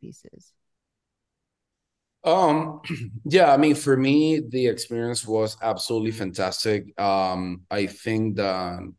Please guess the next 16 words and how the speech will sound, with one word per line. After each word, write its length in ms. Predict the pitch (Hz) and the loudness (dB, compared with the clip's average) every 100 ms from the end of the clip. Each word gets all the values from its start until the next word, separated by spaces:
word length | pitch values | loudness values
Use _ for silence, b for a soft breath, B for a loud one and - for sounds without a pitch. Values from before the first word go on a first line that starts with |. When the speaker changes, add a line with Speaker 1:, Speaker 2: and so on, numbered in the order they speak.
| _ _ | _ _
Speaker 2:
I, 180 | - 147 | 2 2
I've 240 | 170 165 170 | 4 2 2
heard 300 | 240 233 180 | 2 2 4
those 200 | 156 151 | 2 2
stories. 420 | 143 139 92 90 | 0 0 0 -4
I've 160 | 101 107 | -10 -4
heard 280 | 117 117 | -2 -2
the 100 | 110 | -4
stories 380 | 110 113 107 107 | -6 -6 -4 -6
that 240 | 98 92 90 - _ | -6 -6 -8 -16 _
for 240 | - 95 | -8 -6
a 100 | 90 | -4
lot 140 | 95 95 | -6 -8
of 80 | |
people 340 | 101 98 95 95 | -10 -6 -4 -4
have, 260 | 95 92 | -6 -8